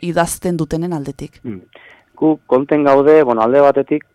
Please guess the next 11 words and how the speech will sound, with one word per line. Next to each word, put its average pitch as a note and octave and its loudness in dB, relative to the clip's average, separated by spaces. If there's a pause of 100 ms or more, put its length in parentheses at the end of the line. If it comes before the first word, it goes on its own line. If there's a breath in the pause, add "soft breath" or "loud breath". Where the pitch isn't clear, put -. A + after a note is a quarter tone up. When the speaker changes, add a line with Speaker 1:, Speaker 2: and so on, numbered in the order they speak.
Speaker 2:
e, F#2+ -4
kopuruari C3+ -2
dagokionez B2+ 0
konten A2+ -8
gaude, G#2 2
hamabortz A2 -2
bat, G#2+ 0
e, G2+ 0
lan A2 0
aurkeztu G#2 -10
ziren, A#2+ -2